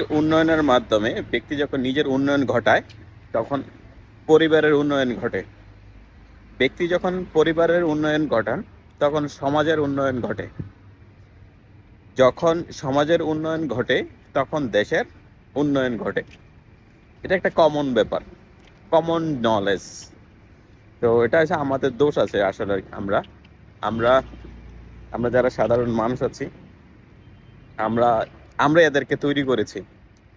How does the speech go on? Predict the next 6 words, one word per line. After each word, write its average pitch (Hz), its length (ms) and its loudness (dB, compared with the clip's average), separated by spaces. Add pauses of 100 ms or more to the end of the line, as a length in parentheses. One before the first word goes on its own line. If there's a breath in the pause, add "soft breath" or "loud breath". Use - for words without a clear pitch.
(920)
আমরাই 143 360 2
এদেরকে 147 380 2 (400)
তৈরি 160 220 0
করেছি, 139 360 -2 (200)
আমরা 120 220 -4
এদেরকে 131 460 0